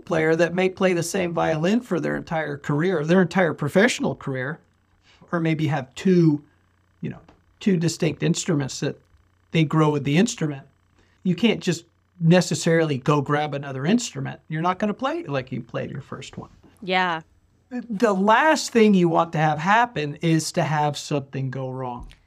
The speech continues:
Speaker 1: So I
Speaker 2: Yeah.
Speaker 1: can say, knock
Speaker 2: And that,
Speaker 1: wood,
Speaker 2: that gamut is
Speaker 1: and
Speaker 2: crazy. Like, like, to, to have, like, on the one hand, you have s-,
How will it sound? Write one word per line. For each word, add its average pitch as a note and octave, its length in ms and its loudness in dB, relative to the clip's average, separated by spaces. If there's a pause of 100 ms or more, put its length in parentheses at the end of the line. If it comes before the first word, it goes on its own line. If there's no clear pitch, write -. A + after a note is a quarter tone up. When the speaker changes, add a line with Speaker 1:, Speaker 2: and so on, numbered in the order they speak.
(360)
Speaker 1:
So A3 180 0
I A3 140 6
Speaker 2:
Yeah. - 80 2
Speaker 1:
can D4 160 2
say, A3 320 2
knock A#3 460 6
Speaker 2:
And C#4+ 180 6
that, E4+ 160 6
Speaker 1:
wood, D3+ 80 -6
Speaker 2:
that D#4+ 260 6
gamut F4+ 440 4
is G3+ 160 2
Speaker 1:
and F#3 80 -10
Speaker 2:
crazy. C4+ 420 2
Like, G#3+ 300 2
like, A3+ 400 0
to, A#3+ 260 -4 (440)
to B3 240 -2
have, C4+ 540 4 (460)
like, A#3 180 -6
on B3+ 260 4
the C4 100 4
one B3 220 2
hand, G#3 360 -2
you G3+ 120 -6
have G3+ 200 -2
s-, - 180 -18